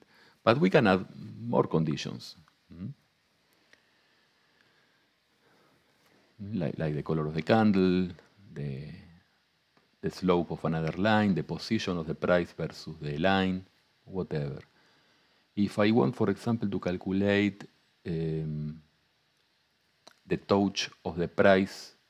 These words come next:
with the line, uh, le-, let's remove this red line. And I want to detect when the blue line touches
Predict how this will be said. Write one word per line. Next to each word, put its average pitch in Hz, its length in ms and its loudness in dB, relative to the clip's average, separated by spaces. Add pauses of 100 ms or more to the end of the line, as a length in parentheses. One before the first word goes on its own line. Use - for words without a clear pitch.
(340)
with 92 200 -6
the 98 100 0
line, 113 420 2 (480)
uh, 127 360 -6
le-, 135 220 -2
let's 139 240 -2
remove 101 260 -2
this 92 220 -6
red 87 240 0
line. 80 240 -6 (640)
And 101 580 2
I 98 160 0
want 104 260 -2
to 117 100 4
detect 120 440 0
when 95 200 -2
the 92 100 -4
blue 113 200 4
line 113 440 2 (760)
touches 110 800 2